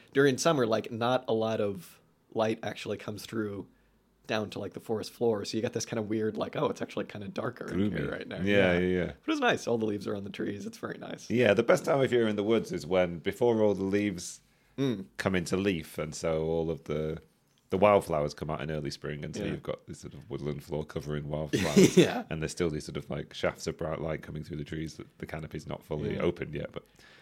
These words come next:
Speaker 2: apparently I've missed that part
Speaker 1: You've
Speaker 2: of the
Speaker 1: missed
Speaker 2: year.
Speaker 1: it.
Speaker 2: I've
Speaker 1: Yeah,
Speaker 2: missed
Speaker 1: well,
Speaker 2: it.
Speaker 1: now it's all the bluebells are just pissed off 'cause they're like, "I guess we'll just die
Speaker 2: Oh,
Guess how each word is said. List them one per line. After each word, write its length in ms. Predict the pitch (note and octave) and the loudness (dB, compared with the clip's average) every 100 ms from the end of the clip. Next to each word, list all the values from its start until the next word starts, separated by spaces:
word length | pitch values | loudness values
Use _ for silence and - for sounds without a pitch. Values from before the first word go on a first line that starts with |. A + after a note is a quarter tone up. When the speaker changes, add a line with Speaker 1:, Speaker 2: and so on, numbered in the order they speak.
| _ | _
Speaker 2:
apparently 280 | - G#2+ E2+ | 4 4 4
I've 100 | D#2 | 0
missed 200 | F2 E2+ | -2 -4
that 180 | - C2 | -4 -4
part 140 | - D#2+ | -2 0
Speaker 1:
You've 60 | |
Speaker 2:
of 40 | A#2+ | 4
the 60 | |
Speaker 1:
missed 340 | D#3 G#2+ F2 - | 6 8 4 0
Speaker 2:
year. 80 | - | -2
Speaker 1:
it. 40 | E2 | 4
Speaker 2:
I've 60 | |
Speaker 1:
Yeah, 100 | A#2+ | 6
Speaker 2:
missed 100 | G#2+ | 6
Speaker 1:
well, 80 | A#2+ | 6
Speaker 2:
it. 40 | C#3+ | 8
Speaker 1:
now 200 | E3 C#3+ | 10 10
it's 100 | C#3 | 8
all 80 | B2 | 4
the 60 | |
bluebells 400 | A2 A#2+ A#2 G#2+ | 4 2 4 2
are 60 | G2+ | 0
just 180 | G#2+ - | -6 -6
pissed 260 | - - A2 | -6 -2 0
off 240 | G2+ - | 0 0
'cause 100 | F#2 | -4
they're 100 | G#2 | -2
like, 140 | G2+ G2+ | -2 0
"I 60 | |
guess 200 | A2+ A#2 | 0 2
we'll 80 | C#3 | 0
just 160 | A#2+ G2 | -2 2
die 240 | G#2+ F#2+ | 4 4
Speaker 2:
Oh, 120 | - | 2